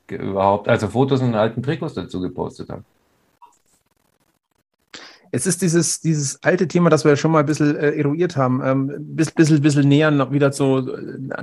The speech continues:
Speaker 2: ja, bisschen mehr München, bisschen mehr Eishockey-Club, was ja einfach offiziell auch noch da ist, ähm, was man aber vermisst. Und, äh, ja, äh, leider, leider da auch eine kleine Chance einfach auch vertan,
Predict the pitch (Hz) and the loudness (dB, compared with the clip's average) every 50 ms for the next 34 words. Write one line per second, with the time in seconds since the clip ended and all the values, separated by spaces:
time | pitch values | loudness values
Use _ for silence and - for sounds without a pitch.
0 | - - - - - - 139 139 139 143 135 139 - - _ _ _ - 156 143 | -12 -14 -16 -14 -4 0 2 4 4 4 2 0 -6 -16 _ _ _ 0 2 2
1 | 147 143 139 135 131 139 143 151 175 190 175 - 160 143 147 143 143 143 139 139 | 4 4 4 4 6 6 6 6 6 4 2 0 -2 -2 -2 -2 0 0 -2 -2
2 | 131 - 131 139 139 - 135 123 - 117 - - - 107 98 - 123 - - 135 | -2 -4 -4 -4 -2 -2 -2 -2 -2 -6 -6 -4 -6 -6 0 2 2 2 4 2
3 | 123 - - 135 131 127 135 - - - 135 - 135 127 - - 131 135 - - | 0 0 2 0 2 2 2 0 0 0 -2 0 -2 -2 0 0 0 0 0 -4
4 | 117 - 135 123 - - - 120 123 139 - 117 98 - - - _ _ _ _ | -6 -4 -4 -4 -4 -2 -2 0 0 0 0 -2 -2 -4 -6 -10 _ _ _ _
5 | _ _ - 107 117 113 113 113 107 95 - - - - - - - 127 123 - | _ _ -6 -2 -2 0 0 -2 -4 -6 -8 -14 -14 -12 -10 -4 -2 0 0 2
6 | 147 127 123 127 123 120 - 120 117 131 127 - - - - - _ _ _ _ | 2 0 2 2 2 2 2 2 4 4 2 2 0 -6 -10 -18 _ _ _ _
7 | _ _ _ _ _ - - 107 101 104 104 104 101 - - 110 110 110 110 110 | _ _ _ _ _ -14 -10 -8 -6 -4 -6 -6 -8 -6 -2 0 2 2 0 0
8 | - - - - - - - - - - - - _ _ _ _ _ _ - - | -4 -12 -20 -20 -20 -20 -20 -20 -20 -20 -20 -20 _ _ _ _ _ _ -20 -20
9 | - - - - - 139 123 113 127 147 165 165 - - _ _ _ _ _ _ | -20 -20 -14 -4 0 2 2 4 4 4 4 2 0 -6 _ _ _ _ _ _
10 | - 113 90 - 110 120 120 117 98 110 135 160 175 190 196 196 196 - _ _ | -8 -8 -6 -4 0 0 2 4 4 4 6 6 6 4 4 2 -2 -6 _ _
11 | _ _ _ _ _ _ _ _ - 110 117 113 107 139 156 170 160 147 151 147 | _ _ _ _ _ _ _ _ -8 -6 -4 -2 0 2 4 4 4 4 4 4
12 | 151 151 147 - 156 139 - 143 143 139 139 - 147 175 202 - - 131 113 113 | 2 0 0 -2 -2 -2 -2 -2 -2 -2 -2 -2 -2 -2 -2 -2 -4 -4 -4 -4
13 | - 98 - - - - 101 - - - 110 101 101 101 98 92 87 - | -6 -6 -8 -8 -10 -10 -12 -10 -8 -6 -4 -4 -2 -2 -4 -4 -6 -8